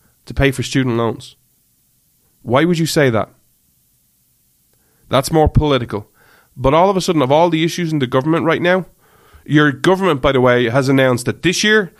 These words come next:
this fiscal year, you're gonna borrow another trillion dollars. Maybe if you wanna put up a tax, maybe pay off your debt. That would be a, that, at least that would be an honest discussion. But that's not what I wanna talk about. I wanna talk about the premise of how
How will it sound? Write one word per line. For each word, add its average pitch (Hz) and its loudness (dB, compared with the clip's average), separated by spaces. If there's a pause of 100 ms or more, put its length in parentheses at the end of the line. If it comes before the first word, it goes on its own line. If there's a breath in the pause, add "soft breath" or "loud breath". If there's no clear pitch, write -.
(100)
this 156 0
fiscal 214 -2
year, 226 2 (220 loud breath)
you're 165 2
gonna 165 2
borrow 135 2
another 120 0
trillion 120 0
dollars. 110 -2 (180 loud breath)
Maybe 339 4
if 240 4
you 226 4
wanna 214 2
put 190 0
up 190 -2
a 127 -8
tax, 151 -6
maybe 190 0
pay 185 0
off 175 2
your 127 -2
debt. 135 -2 (260)
That 202 -2
would 214 -2
be 135 4
a, 113 0 (600 soft breath)
that, - -8
at 156 -10
least 226 -4
that 208 -2
would 170 -4
be 147 0
an 135 2
honest 139 -2
discussion. 131 -8 (1700)
But 170 -2
that's 262 -2
not 226 4
what 180 2
I 170 4
wanna 151 2
talk 127 -2
about. 110 -4
I 208 4
wanna 220 4
talk - -2
about 143 0
the - -16
premise - 2 (640 soft breath)
of 156 0
how 170 0